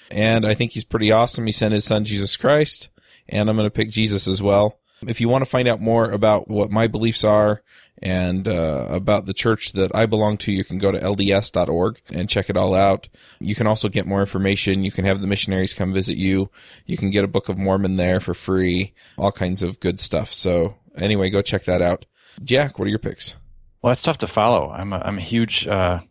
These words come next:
Speaker 2: Christ fan my-, myself. <laughs> So my picks, I, I guess I'll, I'll make Jesus my, my number one pick. But I, you know, what I have written down here was CodePen, actually. We use CodePen all the time.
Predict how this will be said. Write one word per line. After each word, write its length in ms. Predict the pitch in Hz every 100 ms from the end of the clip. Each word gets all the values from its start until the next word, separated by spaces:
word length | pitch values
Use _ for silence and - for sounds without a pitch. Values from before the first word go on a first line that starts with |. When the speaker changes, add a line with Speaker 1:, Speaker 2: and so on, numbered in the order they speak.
| -
Speaker 2:
Christ 300 | - 104 -
fan 200 | 95 95
my-, 240 | 90 87 -
myself. 560 | 101 98 76 78 - -
<laughs> 40 | - - - -
So 360 | - - 120 - - - - -
my 220 | 110 110
picks, 560 | - - - - - -
I, 220 | 98 -
I 20 |
guess 260 | 107 123 -
I'll, 260 | - 104 -
I'll 140 | 107
make 380 | 113 113 - - _ _ -
Jesus 360 | 123 110 113 -
my, 300 | 98 95 -
my 120 | 101
number 240 | 110 107
one 240 | 104 98 98
pick. 380 | 82 76 - - -
But 100 | 101
I, 120 | 101 101
you 140 | 107
know, 120 | 101
what 100 | 101
I 60 | 104
have 200 | 110 104
written 220 | 104 110
down 240 | 107 110
here 480 | 113 113 110 110 104 -
was 560 | 101 98 92 - - - _
CodePen, 480 | - 160 147 110 87
actually. 440 | 80 - - 80
We 100 | 85
use 240 | 90 104 -
CodePen 360 | 110 107 98
all 120 | 92 87
the 80 |
time. 480 | - 98 90 90 87